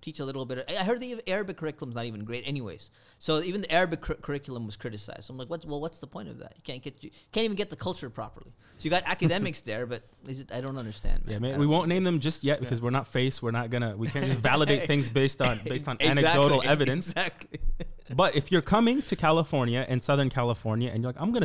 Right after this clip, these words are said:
Speaker 2: send my kids to a Muslim school," just reach out to myself, Munir,
Speaker 1: <laughs>
Speaker 2: Sheikh Mustafa, Sheikh Sohail, and we're gonna let you know exactly which school to avoid.
Speaker 1: Yeah.
Speaker 2: Um, yeah, so we could just leave it at that.
Speaker 1: Yeah.
Speaker 2: But yeah, so right now with the, with the,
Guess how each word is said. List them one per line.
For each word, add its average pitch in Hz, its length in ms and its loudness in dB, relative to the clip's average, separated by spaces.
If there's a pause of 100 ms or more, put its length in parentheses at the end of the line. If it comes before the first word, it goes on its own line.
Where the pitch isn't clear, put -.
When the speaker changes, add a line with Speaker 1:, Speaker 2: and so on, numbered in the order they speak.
Speaker 2:
send 139 100 0
my 127 80 2
kids 123 240 -6
to - 100 -8
a - 20 -2
Muslim 110 300 -4
school," 101 400 -8
just 117 160 -4
reach 139 220 0
out 139 240 2
to - 80 -10
myself, 113 340 -4
Munir, 120 420 -4 (520)
Speaker 1:
<laughs> - 40 -8
Speaker 2:
Sheikh 131 200 0
Mustafa, 135 420 0
Sheikh 127 160 -2
Sohail, 131 400 2 (220)
and 139 160 4
we're 180 80 6
gonna 208 160 4
let 180 120 6
you 160 80 6
know 156 120 6
exactly 139 800 4 (680)
which 143 300 2
school 127 280 0
to 117 140 -4
avoid. 98 300 -6 (140)
Speaker 1:
Yeah. - 120 -14 (180)
Speaker 2:
Um, 98 640 -4 (380)
yeah, 98 140 -6
so 95 140 -8
we - 20 -2
could 131 80 -2
just 120 140 -2
leave 120 180 2
it 104 60 -2
at 101 140 -4
that. 87 180 -12 (100)
Speaker 1:
Yeah. 110 80 -18 (1400)
Speaker 2:
But 139 140 -4
yeah, 160 100 2
so 143 160 2
right 175 220 2
now 160 320 -2 (240)
with 123 280 0
the, 135 380 2
with 131 200 2
the, 117 100 -8